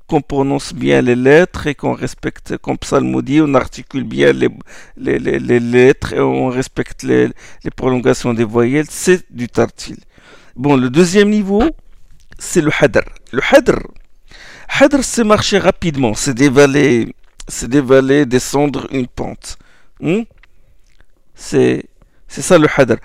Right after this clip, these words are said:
Même en darja, on dit hdura. Hdura, ça veut dire une pente. C'est comme tu descendais d'une, d'une pente. Tu descends rapidement. Donc, hadr, c'est récitation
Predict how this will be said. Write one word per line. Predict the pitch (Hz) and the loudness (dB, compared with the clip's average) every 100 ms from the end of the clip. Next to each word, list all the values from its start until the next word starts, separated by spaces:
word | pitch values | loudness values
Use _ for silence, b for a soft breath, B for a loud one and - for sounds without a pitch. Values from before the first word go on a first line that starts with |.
| B B | B B
Même | 160 190 | 2 4
en | 196 165 | 6 4
darja, | 139 160 143 185 208 | 6 6 6 4 4
on | |
dit | 156 156 | 4 0
hdura. | - 127 160 160 107 - _ - - _ _ _ _ - | -2 2 4 6 2 -4 _ -20 -20 _ _ _ _ -12
Hdura, | 135 156 170 202 | -2 4 4 4
ça | 190 | 2
veut | 165 | 0
dire | 160 165 | 0 2
une | 165 143 | 2 0
pente. | - 123 101 - - | 0 0 -2 -12 -16
C'est | - - | -12 -8
comme | 90 | -10
tu | - 147 | -10 -10
descendais | 147 - 160 147 190 208 b b b | -8 -2 -2 2 0 -2 b b b
d'une, | - 147 147 139 123 - - | -2 2 4 4 2 -2 -6
d'une | 131 135 | 0 0
pente. | - 120 117 | 0 -6 -6
Tu | - | -8
descends | - - 170 | -8 -2 0
rapidement. | 143 143 139 113 107 107 | 2 0 0 -2 -2 -2
Donc, | 117 135 - | -2 -4 0
hadr, | 190 196 | 0 0
c'est | 277 180 | -4 -4
récitation | 151 147 - 151 - 214 | -4 -6 -4 -4 -4 -8